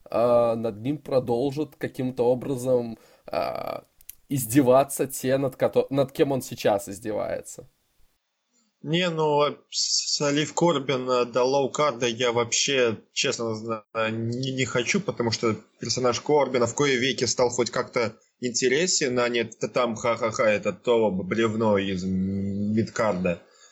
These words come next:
Speaker 2: Там или, или ещё ч-, чего, щ-, щас он и в-, выглядит клёво, и смотрится к-, к-, клёво, и как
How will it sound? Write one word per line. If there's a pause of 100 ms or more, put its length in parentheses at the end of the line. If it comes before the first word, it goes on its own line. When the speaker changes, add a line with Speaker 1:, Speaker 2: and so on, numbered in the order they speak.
(180)
Speaker 2:
Там
или,
или
ещё
ч-,
чего,
щ-,
щас
он
и
в-,
выглядит
клёво,
и
смотрится
к-,
к-,
клёво,
и
как